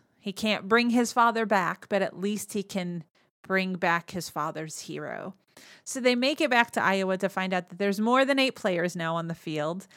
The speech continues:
Uh, they have brought some friends so that they can have an actual game, and Terrence has no trouble seeing the game. He sees it imme-, immediately.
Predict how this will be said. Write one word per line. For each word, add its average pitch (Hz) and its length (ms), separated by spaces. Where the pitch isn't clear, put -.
Uh, 165 180
they 190 160
have 190 220
brought 196 360
some 220 280
friends 214 440
so 202 120
that 185 160
they 190 120
can 190 140
have 185 240
an 170 80
actual 175 460
game, 175 440
and 170 220
Terrence 220 420
has 185 340
no 233 360
trouble 180 360
seeing 165 340
the 156 100
game. 151 260
He 190 180
sees 220 260
it 202 80
imme-, 185 360
immediately. 175 720